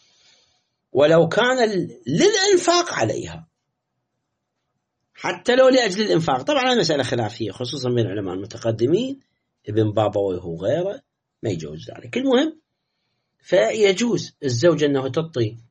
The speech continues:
زكاتها إلى زوجها، يا بمو هذا راح يرجع ينفق عليه نفسه، يصير ما في مشكلة.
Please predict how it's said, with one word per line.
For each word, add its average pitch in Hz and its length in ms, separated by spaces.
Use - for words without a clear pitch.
زكاتها 120 680
إلى 190 320
زوجها، 220 480
يا 226 180
بمو 247 240
هذا 214 180
راح 170 100
يرجع 233 320
ينفق 220 380
عليه 208 420
نفسه، 117 300
يصير 90 420
ما 82 120
في 73 160
مشكلة. - 400